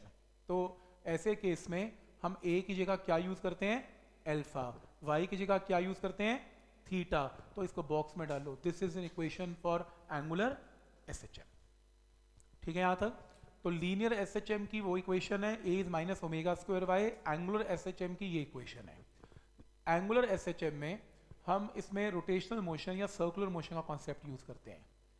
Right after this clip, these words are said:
Linear एसएचएम में क्या ढूंढा करते थे? Restoring force। Angular में क्या ढूंढेंगे? Restoring टॉर्क। जो काम फोर्स करता है, एंगुलर में, रोटेशनल में कौन करता है?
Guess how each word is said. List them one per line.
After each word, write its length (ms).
Linear 420
एसएचएम 540
में 100
क्या 360
ढूंढा 420
करते 360
थे? 300
Restoring 680
force। 720
Angular 400
में 100
क्या 200
ढूंढेंगे? 680
Restoring 680
टॉर्क। 500
जो 80
काम 240
फोर्स 360
करता 320
है, 240
एंगुलर 320
में, 80
रोटेशनल 400
में 100
कौन 220
करता 260
है? 300